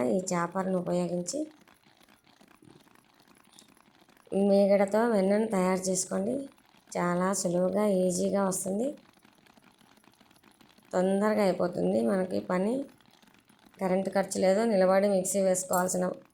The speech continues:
అవసరమే లేదు. ప్రశాంతంగా కింద కూర్చొని చాపర్తో ఇలా ప్రెస్ చేస్తే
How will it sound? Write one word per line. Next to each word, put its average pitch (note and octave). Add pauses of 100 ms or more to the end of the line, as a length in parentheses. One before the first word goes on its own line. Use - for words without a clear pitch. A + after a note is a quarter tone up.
(800)
అవసరమే F#3+
లేదు. G3 (2000)
ప్రశాంతంగా F3+
కింద F#3+
కూర్చొని F#3 (1400)
చాపర్తో F3 (1300)
ఇలా F3+
ప్రెస్ E3+ (120)
చేస్తే G#3